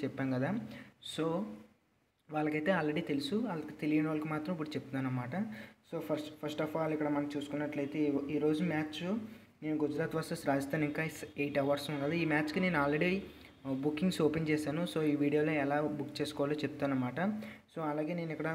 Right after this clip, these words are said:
ఇంకో next match ఉంది కదా, లక్నో వర్సెస్ బెంగళూరు, దీనికి కూడా bookings open చేశాను. So, ఈ రెండు matches మీరు ఈజీగా ఎలా book చేసుకోవాలో కంప్లీట్గా explain చేస్తాను. So,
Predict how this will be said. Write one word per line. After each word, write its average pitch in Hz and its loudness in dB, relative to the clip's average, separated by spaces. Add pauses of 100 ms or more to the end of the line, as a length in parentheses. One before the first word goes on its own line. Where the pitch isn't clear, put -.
ఇంకో 151 0
next 147 0
match 156 -4
ఉంది 156 0
కదా, 160 2
లక్నో 147 -2
వర్సెస్ 147 -8
బెంగళూరు, 139 0 (100)
దీనికి 151 2
కూడా 160 2
bookings 147 0
open 135 -2
చేశాను. 135 -2 (480)
So, 160 -4 (680)
ఈ 151 0
రెండు 147 0
matches 151 -2 (180)
మీరు 175 0 (200)
ఈజీగా 143 0 (140)
ఎలా 143 6
book 139 -6
చేసుకోవాలో 147 0
కంప్లీట్గా 135 -2
explain 143 -2
చేస్తాను. 139 -2 (380)
So, - -4